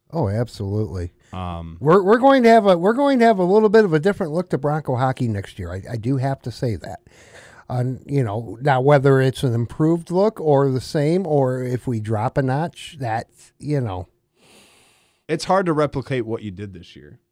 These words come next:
Speaker 1: Yeah.
Speaker 2: You know, if they take a step back, it, it's not gonna be shocking.
Speaker 1: No, no,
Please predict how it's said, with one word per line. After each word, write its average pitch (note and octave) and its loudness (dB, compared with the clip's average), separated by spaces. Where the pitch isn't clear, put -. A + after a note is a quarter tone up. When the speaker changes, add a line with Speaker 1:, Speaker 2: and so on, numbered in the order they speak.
Speaker 1:
Yeah. - -4
Speaker 2:
You B2+ -12
know, G#2 -12
if G#2 -14
they B2 -6
take B2 -8
a A2+ -10
step F#2 -12
back, G#2 -10
it, F#2+ -14
it's G2 -16
not F#2+ -14
gonna F#2 -14
be E2 -18
shocking. F2 -20
Speaker 1:
No, G#2 -12
no, - -16